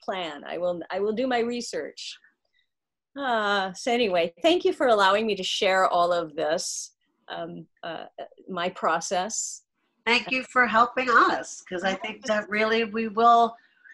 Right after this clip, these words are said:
Speaker 2: I, I think it'll be helpful for me next <laughs> time that I find myself in what I call a shame spiral. But yeah,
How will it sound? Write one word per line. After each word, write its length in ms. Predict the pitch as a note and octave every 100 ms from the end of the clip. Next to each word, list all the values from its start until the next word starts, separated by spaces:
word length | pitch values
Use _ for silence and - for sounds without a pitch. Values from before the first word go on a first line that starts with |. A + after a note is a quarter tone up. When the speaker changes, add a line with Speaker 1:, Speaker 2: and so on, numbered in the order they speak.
| - - _ _ _ _ -
Speaker 2:
I, 180 | A#3 C#4 C4
I 80 | C#4
think 200 | D#4 A3+
it'll 100 | B3+
be 100 | B3
helpful 280 | A#3+ G3 A3+
for 120 | B3
me 180 | A#3+ C4+
next 320 | F3 - -
<laughs> 20 |
time 200 | G3+ A3 - - -
that 680 | B3 B3 A3 A3+ G#3+ F#3 E3
I 240 | D3+ D#3+
find 240 | E3 F#3+ G3
myself 420 | A#3 D4 C#4+ A#3+
in 120 | G3+
what 140 | F3+ D#3+
I 100 | D3+
call 160 | D#3 D3
a 60 |
shame 260 | - E3 D#3
spiral. 480 | - F3+ A3 D3 C3
But 200 | D#3 D#3
yeah, 220 | A#3+